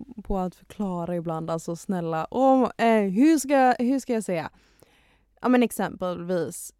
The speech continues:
jag vet många tjejer som bara, "Ah, nu är jag här med grabbarna, nu har inte han svarat på mig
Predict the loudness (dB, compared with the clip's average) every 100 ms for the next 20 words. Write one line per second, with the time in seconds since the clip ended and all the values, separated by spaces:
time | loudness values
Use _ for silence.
0 | _ _ 0 4 6 6 4 -2 -2 -4
1 | -4 -6 -6 -6 -6 -10 -2 4 6 6
2 | 6 4 4 2 0 -2 -4 -4 -4 -2
3 | 0 0 0 -2 -4 -6 -6 -6 -4 -4
4 | -6 -8 -6 -4 -4 -4 -6